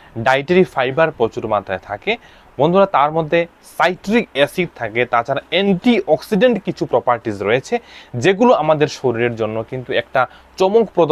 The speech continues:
ফল দেয় এবং আমাদের শরীরের জন্য খুব, খুব বেশি উপকারী। তার মধ্যে রয়েছে hesperidin, ডায়োসমিন,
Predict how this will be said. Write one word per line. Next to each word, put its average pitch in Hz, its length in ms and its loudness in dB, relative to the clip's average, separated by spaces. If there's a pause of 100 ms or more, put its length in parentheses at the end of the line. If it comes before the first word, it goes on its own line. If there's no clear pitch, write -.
(120)
ফল 113 240 2
দেয় 120 160 6
এবং 123 160 2
আমাদের 113 200 0 (100)
শরীরের 110 360 -4
জন্য 113 120 -4 (100)
খুব, 196 180 -8
খুব 135 160 -8
বেশি 117 200 -10
উপকারী। 92 320 -6 (640)
তার 175 240 4
মধ্যে 233 220 2
রয়েছে 135 340 2 (240)
hesperidin, 170 640 0 (380)
ডায়োসমিন, 147 580 0